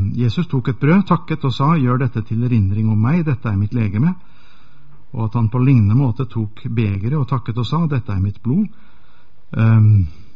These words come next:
altså at dette er det ordet av Kristus som inngår i eukaristibønnen slik han kjente den. Og det har fått meg til å tenke da, at kanskje er det ikke Haggadaens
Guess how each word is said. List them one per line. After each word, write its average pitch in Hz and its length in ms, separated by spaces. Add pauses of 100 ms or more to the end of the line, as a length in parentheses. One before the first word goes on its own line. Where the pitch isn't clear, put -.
(680)
altså 123 160
at 127 120
dette 170 320
er 131 240
det 127 120
ordet 131 300
av 151 60
Kristus - 540 (920)
som 123 320
inngår 110 540 (260)
i 107 300 (140)
eukaristibønnen 107 800
slik 104 280
han 95 120
kjente 98 240
den. - 200 (2000)
Og 143 120
det 160 100
har 175 80
fått 180 160
meg 117 100
til 123 140
å 143 80
tenke 127 320
da, 107 160 (320)
at - 380 (180)
kanskje 135 480
er 98 240
det 104 140
ikke 135 240 (160)
Haggadaens 113 720